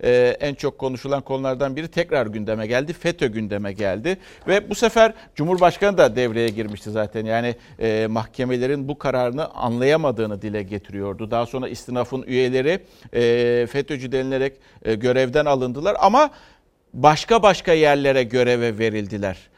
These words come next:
Başka yerlerde görev yapıyorlar. Gözler Adalet Bakanı'ndaydı Abdülhamit Gün'de. Süreci saygıyla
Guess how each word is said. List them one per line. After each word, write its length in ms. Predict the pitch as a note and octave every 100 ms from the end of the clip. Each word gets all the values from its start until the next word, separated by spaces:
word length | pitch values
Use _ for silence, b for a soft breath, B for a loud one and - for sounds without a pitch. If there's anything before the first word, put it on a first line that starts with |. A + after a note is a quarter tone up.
| b -
Başka 300 | A#2 - D#3+
yerlerde 500 | C#3+ C3+ B2+ G#2+ G#2+
görev 340 | A2+ A2+ A2
yapıyorlar. 520 | A2 - A2+ G#2+ A2
Gözler 400 | G#2 A#2+ A#2 C#3
Adalet 520 | A#2+ A#2 B2+ D#3+ G3
Bakanı'ndaydı 800 | G#3 - A#2 G#2+ G2 F#2+ A2 D#3+ B B -
Abdülhamit 580 | - C3+ A#2+ B2 A#2+
Gün'de. 340 | - A#2+ D3+ G3+ B B B B
Süreci 540 | - - F3+ F#3 G#3+
saygıyla 880 | A#3+ - E3+ F3 F#3 A3 G3 A2+ -